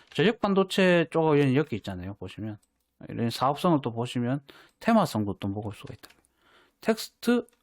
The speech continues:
텍사스 인스트루먼트랑 이렇게 있기 때문에 만약에 이제 전력 반도체 부족으로 막 이렇게 뭐 가게 되면 윌덱스는 그냥 앉아서 돈 버는 이런 구조가 돼 있겠죠. 음. 일단은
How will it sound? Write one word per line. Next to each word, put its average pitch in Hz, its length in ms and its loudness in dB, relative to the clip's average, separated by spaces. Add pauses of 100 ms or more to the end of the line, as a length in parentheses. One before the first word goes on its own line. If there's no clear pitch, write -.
텍사스 233 680 0
인스트루먼트랑 151 840 4
이렇게 139 260 0
있기 - 180 -6
때문에 123 560 0 (400)
만약에 143 320 2
이제 131 120 0
전력 170 360 2
반도체 151 560 2
부족으로 151 680 2
막 147 440 -2
이렇게 151 240 2
뭐 131 300 2 (440)
가게 156 260 0
되면 135 280 4
윌덱스는 156 680 2 (400)
그냥 160 460 2
앉아서 170 400 -2
돈 113 180 -4
버는 113 320 -2 (380)
이런 110 200 -4
구조가 107 340 -8
돼 92 140 -14
있겠죠. - 360 -20 (320)
음. - 140 -14 (2000)
일단은 214 440 4